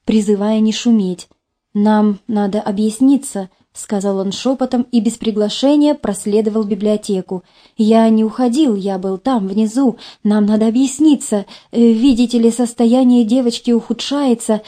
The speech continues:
Вам это известно?» Мятлива покоробила бесцеремонность, но доктора извиняло его официальное положение. «Теперь у вас есть отставка, и ничто не должно удерживать вас от поездки».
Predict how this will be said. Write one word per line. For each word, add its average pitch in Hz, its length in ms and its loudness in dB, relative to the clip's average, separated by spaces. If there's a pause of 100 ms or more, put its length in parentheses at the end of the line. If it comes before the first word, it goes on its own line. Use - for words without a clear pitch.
(180)
Вам 214 360 0
это 208 360 -6
известно?» 208 720 -2 (460)
Мятлива 269 480 2
покоробила 269 640 -2
бесцеремонность, 269 880 2 (280)
но 302 240 6
доктора 302 480 0
извиняло 233 480 2
его 233 300 -2
официальное 214 640 -4
положение. 214 760 -2 (420)
«Теперь 220 460 0
у 233 80 0
вас 220 300 -4
есть 220 300 -2
отставка, 214 720 -6 (340)
и 226 100 4
ничто 240 360 4
не 285 140 6
должно 262 440 4
удерживать 254 720 0
вас 247 300 0
от 226 200 -6
поездки». 220 760 -4